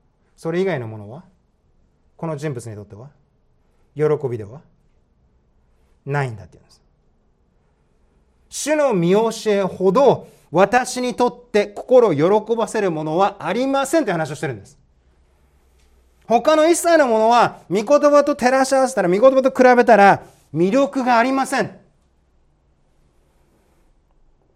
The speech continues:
これが、ここで言わんとしてることです。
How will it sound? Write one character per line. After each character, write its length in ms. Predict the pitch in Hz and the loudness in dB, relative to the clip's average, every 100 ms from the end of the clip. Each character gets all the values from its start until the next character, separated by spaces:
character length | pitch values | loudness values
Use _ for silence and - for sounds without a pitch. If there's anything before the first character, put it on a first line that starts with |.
| _ _ _ _ _ _ _ _ _ | _ _ _ _ _ _ _ _ _
こ 120 | 190 | 2
れ 80 | 190 | 4
が、 340 | 185 170 120 - _ _ _ _ - | 4 2 0 -6 _ _ _ _ -16
こ 100 | - | -4
こ 120 | 165 | 0
で 260 | 147 - _ _ _ _ _ - | 0 -2 _ _ _ _ _ -12
言 100 | 180 | -4
わ 100 | 180 | -2
ん 60 | 156 | -2
と 80 | 127 | -6
し 80 | - | -12
て 60 | |
る 80 | 110 | -14
こ 80 | 107 | -16
と 80 | 90 | -20
で 100 | |
す。 140 | _ | _